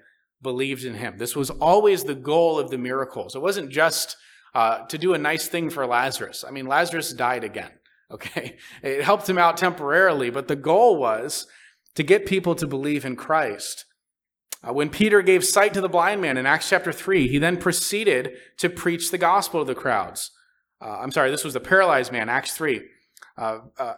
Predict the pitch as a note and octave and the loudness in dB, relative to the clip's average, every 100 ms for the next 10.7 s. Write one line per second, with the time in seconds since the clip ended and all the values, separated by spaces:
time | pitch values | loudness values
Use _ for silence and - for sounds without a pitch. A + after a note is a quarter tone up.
0 | C3+ C#3+ - C#3+ D3 - F3 D#3+ C#3 - | -10 -6 0 0 0 -2 0 0 -2 -2
1 | F3 C#3 B2+ E3+ G#3 F3+ E3+ F3+ F3 E3+ | 2 2 2 0 0 2 2 2 0 0
2 | C3+ C3 - G3+ G3+ E3+ D3 C#3+ D3 C#3+ | 0 -2 2 2 2 0 -2 0 0 -2
3 | - - _ C#3 C#3 D3+ E3+ B2+ C3 B2+ | -14 -20 _ -2 -2 0 0 -2 -2 -2
4 | C#3 D3 D3 C3+ B2+ B2+ D3+ D3 C#3+ C3 | -2 0 -2 -2 -4 -6 -8 -8 -6 -4
5 | B2 A#2+ - D#3 C#3 C3 C#3 B2+ A#2+ A2 | 0 -2 -2 0 0 0 0 0 0 -6
6 | A2+ D3+ C3 C#3 D3+ D#3+ E3 C#3+ A#2+ B2 | -8 -10 -10 -12 -8 -6 -4 -4 -2 0
7 | B2 - - - C3+ C#3+ E3+ F3 F3 C3 | 0 -4 -20 -20 -10 -2 2 0 0 -2
8 | B2 A#2+ B2 B2 B2 B2 C3+ B2+ A#2 A2 | -2 -4 -6 -6 -10 -10 -10 -6 -6 -6
9 | A2 _ _ _ C3 D#3+ E3+ D3+ B2+ C#3+ | -8 _ _ _ -8 -2 -2 -2 -6 -4
10 | D#3 D3 B2 G#2+ - A2 G2+ | -4 0 -2 -2 -8 -10 -12